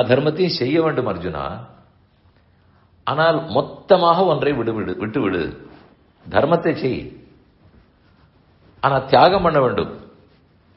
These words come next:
ஒரு எண்ணத்தை விட்டுவிட வேண்டும். இந்த தர்மங்கள் தான் எனக்கு முக்தி பெற்றுக் கொடுக்கும், அவை செய்யாது,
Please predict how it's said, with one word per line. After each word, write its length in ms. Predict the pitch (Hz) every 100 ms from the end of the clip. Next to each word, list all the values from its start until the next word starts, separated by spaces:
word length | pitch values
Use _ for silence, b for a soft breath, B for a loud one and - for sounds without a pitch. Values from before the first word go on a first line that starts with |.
| _ _ _ _ _ _ _
ஒரு 160 | 117 131 113
எண்ணத்தை 460 | 127 175 185 170 180
விட்டுவிட 380 | 143 151 131
வேண்டும். 320 | 107 90 76 - - _ _ _ _ _ _ _ _ _ _ _ _ _ _ _ _ _
இந்த 380 | - 151 165 165
தர்மங்கள் 640 | - 139 175 180 170 165 160
தான் 240 | 175 196
எனக்கு 440 | 147 139 139 156 151 104 87 -
முக்தி 320 | 147 - 185
பெற்றுக் 360 | 151 139 151 143
கொடுக்கும், 480 | 123 107 - 101 78 - - _ _ _ _ _ _ _ _ _ _ _ _ _ -
அவை 300 | 78 104 147
செய்யாது, 460 | - 123 135 131